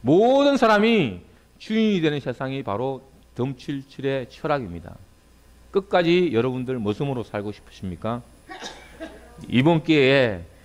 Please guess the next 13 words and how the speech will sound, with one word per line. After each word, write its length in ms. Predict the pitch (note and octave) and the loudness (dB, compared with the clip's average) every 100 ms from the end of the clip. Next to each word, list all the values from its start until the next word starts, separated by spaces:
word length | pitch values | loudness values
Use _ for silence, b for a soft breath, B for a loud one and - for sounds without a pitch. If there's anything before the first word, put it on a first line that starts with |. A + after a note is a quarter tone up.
| b b - | b b -8
이 200 | B2+ D#3 | -2 0
년간의 840 | F3+ F3 E3+ D#3 C3 C3 A#2 G2 E2+ - _ _ - | 2 0 -2 -4 -4 -2 -2 -4 -10 -20 _ _ -10
기회밖에 420 | - C#3+ B2+ - G#2+ | 0 2 0 -4 -8
저는 260 | A2 G2+ | -6 -8
없다고 520 | - G#2 - G#2+ F#2 E2+ - | -10 -10 -6 -6 -6 -10 -10
생각합니다. 640 | A#2 A2 - F#2 E2 E2 E2 | -6 -6 -6 -10 -10 -10 -12
주인으로 760 | - D#3+ D3+ C3 D3 D#3+ C#3 - | -2 0 2 2 2 0 -4 -10
거듭날 480 | D#3+ C#3+ A2+ G2+ F#2+ | -8 -6 -6 -6 -10
수 160 | - | -12
있는 500 | F#2+ G2 A2 C#3 E3+ - b b b b - | -8 -6 -4 -6 -6 -12 b b b b -18
시간은 460 | - D#3+ G2+ D2+ D2+ - | -6 0 0 0 -12 -8
믿거나 420 | G#2+ - F3 B2 | -4 -2 0 0
말거나. 480 | F#2 E2+ F2 E2 D#2+ | -2 -6 -8 -10 -10